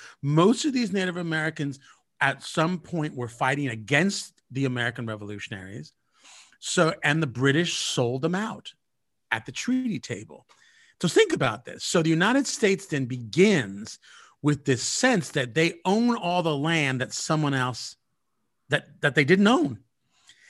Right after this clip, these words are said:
And so then the, the, the first years of the Republic then, well, so, so therefore this, this, this Republic was then simultaneously born and as an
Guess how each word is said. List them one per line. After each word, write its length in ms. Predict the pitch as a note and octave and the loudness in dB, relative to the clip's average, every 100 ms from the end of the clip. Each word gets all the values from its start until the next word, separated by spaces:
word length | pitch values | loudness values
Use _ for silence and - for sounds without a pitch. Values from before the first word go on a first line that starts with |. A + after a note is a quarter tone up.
| _ _ - | _ _ 0
And 180 | D3+ D3 | 0 2
so 220 | - D3+ | 2 2
then 460 | B2+ F3 E3+ E3+ | 4 4 4 0
the, 140 | C3+ C#3 - | -4 -4 -4
the, 100 | C3+ | -6
the 160 | - | -6
first 480 | - - B3 B3 - | -8 2 4 4 2
years 320 | F#3+ F#3 D3+ | 2 2 2
of 100 | C#3 | -2
the 60 | B2 | -4
Republic 560 | B2+ - C#4 C4+ D3 - | -6 0 2 2 -4 -6
then, 400 | B2+ A2+ A2 A2+ _ _ _ _ _ - | -6 -6 -8 -14 _ _ _ _ _ -4
well, 220 | E3+ - | -4 0
so, 240 | G3+ D#3+ | 0 0
so 180 | - F#3 | -2 -2
therefore 300 | E3 E3 D#3+ | 0 0 -2
this, 200 | C#3 - | -4 -8
this, 240 | - B2+ | -10 -10
this 260 | - D#3+ - | -4 -4 -2
Republic 500 | C#3 - G3+ F3 - | -8 -2 -2 -2 -4
was 180 | C#3+ A#2 - | -8 -10 -8
then 360 | C3+ D#3+ D#3 D#3 | 0 2 0 -6
simultaneously 840 | - D#3 D#3 D3+ C3 C#3 C3+ C3+ B2+ | -8 -4 -2 -4 -8 -6 -6 -8 -12
born 520 | G2+ A#2+ A#2 A2+ A2+ _ _ _ _ _ | -10 -8 -8 -10 -12 _ _ _ _ _
and 220 | G#2+ G#2+ - _ | -10 -10 -12 _
as 180 | A#2 | -10
an 100 | - | -8